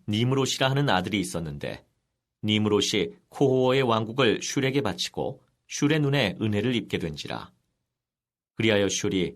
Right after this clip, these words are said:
그에게 큰 은혜를 내렸고 그는 슐의 왕국에서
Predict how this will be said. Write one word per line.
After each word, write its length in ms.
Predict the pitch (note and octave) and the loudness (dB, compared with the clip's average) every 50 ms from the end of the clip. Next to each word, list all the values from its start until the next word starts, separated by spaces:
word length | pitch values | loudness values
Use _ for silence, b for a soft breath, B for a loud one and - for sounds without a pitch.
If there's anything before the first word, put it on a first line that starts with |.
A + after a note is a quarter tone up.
| - _ _ | -12 _ _
그에게 440 | - C3+ C#3 C3+ C#3+ D3 A2+ - | 0 0 0 2 2 2 2 0
큰 300 | - - - - D#3+ D3 | -2 -8 -6 -4 -2 0
은혜를 380 | A#2 G#2+ G#2 G#2+ A#2 A#2 B2+ A#2 | 0 0 0 0 0 0 0 0
내렸고 600 | G2+ F2 E2+ D#2 - - _ B1 A#1 - - _ _ _ _ _ _ _ _ _ _ _ _ _ _ _ | 0 -2 -2 -4 -6 -10 _ -10 -10 -10 -12 _ _ _ _ _ _ _ _ _ _ _ _ _ _ _
그는 160 | - D#3+ D#3 | 0 0 0
슐의 320 | C3 - - D3+ C#3+ D#3 D3+ | 0 0 0 2 4 4 6
왕국에서 680 | C3+ B2 A#2+ A2+ A#2 A2+ A#2 A2+ - C3 G2+ - B | 4 4 2 0 0 0 0 0 2 0 0 0 B